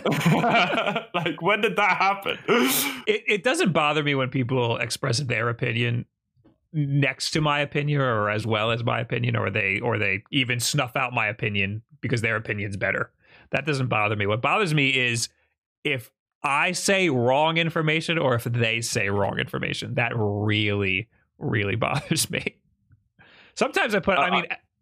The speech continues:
Speaker 1: I put out a video, and, uh, every time I put out a video, I go, "Okay, what did I get wrong this time?" And I have to just sit
Speaker 2: <laughs> Oh,
Speaker 1: and wait for
Speaker 2: man.
Speaker 1: the comments to just absolutely shit on me.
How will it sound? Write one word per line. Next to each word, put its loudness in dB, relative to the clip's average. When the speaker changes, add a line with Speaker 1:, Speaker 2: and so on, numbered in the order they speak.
Speaker 1:
I 0
put 0
out 2
a 0
video, 4
and, -2
uh, -8
every -2
time 0
I 0
put 0
out 2
a 0
video, 4
I 2
go, 2
"Okay, 0
what 2
did 2
I 0
get -2
wrong 0
this -4
time?" -4
And 2
I 2
have 0
to 0
just 0
sit 4
Speaker 2:
<laughs> 4
Oh, 6
Speaker 1:
and 4
wait 4
for 6
Speaker 2:
man. 4
Speaker 1:
the 4
comments -4
to -4
just -2
absolutely 0
shit 0
on -2
me. -6